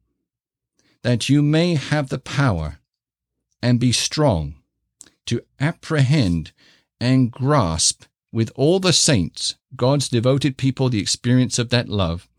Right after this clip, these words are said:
What is the breadth and length and height and depth of it? That you may really come to know, practically,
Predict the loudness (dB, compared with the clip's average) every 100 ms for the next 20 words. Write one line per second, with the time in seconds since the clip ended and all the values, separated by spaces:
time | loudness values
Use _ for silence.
0 | -20 _ _ _ -4 0 0 0 2 2
1 | 2 -2 -2 0 0 0 -4 -20 -20 _
2 | _ _ _ -4 -2 0 2 2 0 -12
3 | _ _ _ -4 -2 -2 -4 -2 -2 -2
4 | -10 -2 0 0 0 -2 -4 -4 -2 -2
5 | -6 -14 _ _ _ _ _ _ _ _
6 | _ -6 -4 -2 0 2 2 2 2 2
7 | 2 0 -2 -2 -2 0 0 2 2 0
8 | -4 -12 _ _ _ _ -6 -4 -2 -6
9 | -6 -6 -6 -8